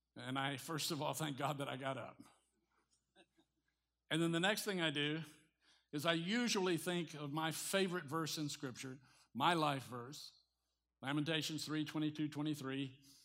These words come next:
"If it were not for your loving kindness, I would be consumed. Great is your faithfulness unto us." You know, every morning your mercies are new. So I am receiving mercy today. Holy Spirit, wake up. You know,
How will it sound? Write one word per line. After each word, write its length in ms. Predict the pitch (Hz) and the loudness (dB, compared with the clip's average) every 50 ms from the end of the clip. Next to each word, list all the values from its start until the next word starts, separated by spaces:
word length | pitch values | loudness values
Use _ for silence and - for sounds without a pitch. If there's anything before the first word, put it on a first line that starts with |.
| - _ _ _ - - - | -20 _ _ _ -16 -12 -8
"If 80 | 123 | -6
it 40 | 147 | -4
were 140 | 151 147 151 | -2 0 2
not 240 | 156 165 180 175 - | 4 4 4 2 2
for 80 | 185 | 0
your 140 | 180 170 170 | 0 2 2
loving 320 | 165 165 170 180 180 180 147 | 4 2 2 2 -2 -4 -4
kindness, 500 | - - 156 151 156 160 165 160 160 - | -2 0 0 2 2 2 0 -2 -2 -4
I 80 | 139 | -4
would 120 | 139 135 131 | -4 -4 -4
be 120 | 151 151 | -4 -4
consumed. 760 | - 180 170 - - - 151 147 147 151 156 160 160 147 - - | -2 -4 -2 -2 0 2 2 4 4 4 4 2 0 -4 -6 -6
Great 180 | 123 139 151 | -4 -2 -2
is 160 | 175 170 - | -2 -2 -2
your 80 | 202 175 | -4 -4
faithfulness 760 | 160 - - 190 180 165 - - - 135 127 131 127 - - | -4 -4 -2 0 0 0 -2 -4 -6 -6 -6 -6 -6 -6 -4
unto 340 | 139 135 139 135 160 147 117 | -4 -4 -4 -2 -4 -4 -4
us." 340 | 107 110 117 - - - - - _ _ _ _ _ _ _ | -4 -6 -8 -10 -12 -14 -16 -20 _ _ _ _ _ _ _
You 80 | - 127 | -6 -4
know, 60 | 127 | -2
every 240 | 123 139 151 165 175 | 0 2 2 2 2
morning 560 | 170 165 175 202 220 208 180 143 104 95 98 | 2 2 2 4 4 4 4 2 0 -4 -8
your 120 | 104 117 117 | -8 -8 -6
mercies 420 | 120 135 139 135 - 151 127 - | -4 -4 -4 -6 -6 -8 -8 -8
are 40 | 135 | -6
new. 200 | 131 123 101 92 - - _ - - - _ - | -8 -8 -8 -10 -14 -18 _ -20 -20 -20 _ -8
So 260 | - 147 - 113 - - - - - _ _ _ _ - | -4 -4 -4 -4 -6 -10 -16 -20 -20 _ _ _ _ 2
I 160 | 139 151 175 | 4 6 6
am 140 | 196 190 180 | 6 6 4
receiving 460 | 175 165 - - 226 220 208 220 202 | 0 0 0 0 0 0 0 0 0
mercy 380 | 190 196 190 170 - - 151 139 | 2 2 2 2 2 0 -2 -2
today. 420 | 139 143 139 143 120 104 - - - | -2 -2 -2 -2 -2 -4 -8 -12 -8
Holy 240 | - - 170 175 180 | -2 0 2 2 2
Spirit, 400 | 170 - - 196 208 226 240 220 - - - - - - - - - - _ _ _ _ _ _ _ _ _ | 2 2 4 4 6 6 4 2 -2 -8 -20 -20 -20 -20 -20 -20 -20 -20 _ _ _ _ _ _ _ _ _
wake 160 | - 147 170 175 | -6 -2 2 4
up. 300 | 175 170 170 - - 135 - - - _ _ _ | 6 6 4 2 -4 -18 -18 -20 -20 _ _ _
You 80 | - 127 | -10 -8
know, 160 | 131 143 156 | -8 -8 -10